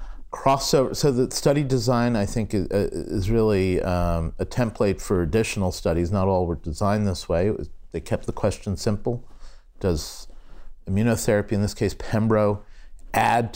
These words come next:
to outcome that we typically see with chemo? They did not try to in-,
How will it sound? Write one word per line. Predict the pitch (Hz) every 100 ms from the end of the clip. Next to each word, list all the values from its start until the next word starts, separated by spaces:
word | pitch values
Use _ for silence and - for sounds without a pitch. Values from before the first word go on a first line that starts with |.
| -
to | 120 110
outcome | 110 110 - 123 117 107
that | 107 -
we | 95
typically | 131 - - 113
see | - 110
with | 95 -
chemo? | - 127 127 123 123 - - -
They | -
did | 85 -
not | 98 101 -
try | - 117
to |
in-, | 110 110